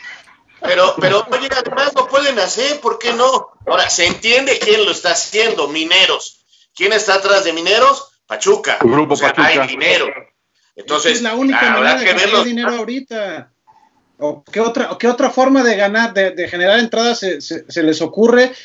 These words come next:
Speaker 3: a nivel liga? Porque sí, eh, de manera individual los equipos pueden hacerlo en sus redes sociales, pero no van a tener el, el jale y no van a tener la atención que está teniendo, eh, esta liga virtual. Pues es una manera en conjunto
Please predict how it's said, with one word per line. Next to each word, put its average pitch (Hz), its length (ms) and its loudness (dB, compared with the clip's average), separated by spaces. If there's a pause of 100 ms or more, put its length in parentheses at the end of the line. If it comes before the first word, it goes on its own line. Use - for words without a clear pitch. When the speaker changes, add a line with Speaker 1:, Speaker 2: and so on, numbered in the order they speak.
(140)
Speaker 3:
a 170 140 0
nivel 190 500 4
liga? 196 640 2
Porque 165 280 -2
sí, 226 320 2
eh, 156 220 4
de 160 100 -2
manera 175 280 0
individual 226 400 4
los 262 160 2
equipos 226 420 -2
pueden 240 220 2
hacerlo 220 300 0
en 247 60 0
sus 180 140 -4
redes 196 220 2
sociales, 208 560 -2
pero 170 180 -2
no 240 140 0
van 247 140 0
a 196 100 -4
tener 214 420 -2
el, 170 200 0
el 160 280 0
jale 214 320 0
y 202 60 -2
no 196 100 2
van 208 120 2
a 185 60 -2
tener 180 200 0
la 202 80 4
atención 160 440 -4
que 185 100 -2
está 180 280 0
teniendo, 180 600 4 (300)
eh, 131 480 0
esta 165 300 2
liga 165 240 4
virtual. 196 520 0
Pues - 140 -14
es - 60 -12
una 254 140 0
manera 214 300 2
en 226 100 0
conjunto 214 880 0